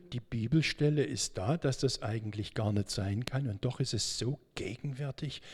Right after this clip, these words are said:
es ist so brutal, es schlägt so in unser Leben rein,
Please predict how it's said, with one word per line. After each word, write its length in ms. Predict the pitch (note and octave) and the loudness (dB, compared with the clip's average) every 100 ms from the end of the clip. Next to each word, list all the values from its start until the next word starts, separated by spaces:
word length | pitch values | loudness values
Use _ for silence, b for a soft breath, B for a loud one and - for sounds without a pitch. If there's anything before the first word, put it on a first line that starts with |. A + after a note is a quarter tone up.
| B B | B B
es 200 | - F#2+ | -4 0
ist 200 | B2+ - | 0 4
so 160 | D3 D3+ | 4 2
brutal, 920 | - D3+ B2+ - - A#2+ F2+ G2 C#3+ E3 B B B - | 4 4 4 -2 2 2 2 0 0 -2 B B B 0
es 180 | C3+ | 4
schlägt 440 | - - C#3+ C3+ - | 6 6 6 4 -2
so 400 | - - G#3 G#3 | 4 8 8 8
in 100 | F3+ | 4
unser 380 | F3 D#3+ D3 C#3 | 4 4 4 4
Leben 340 | C#3 C3+ B2+ | 6 4 2
rein, 460 | A2+ A#2 C#3 F#3+ | 0 2 4 2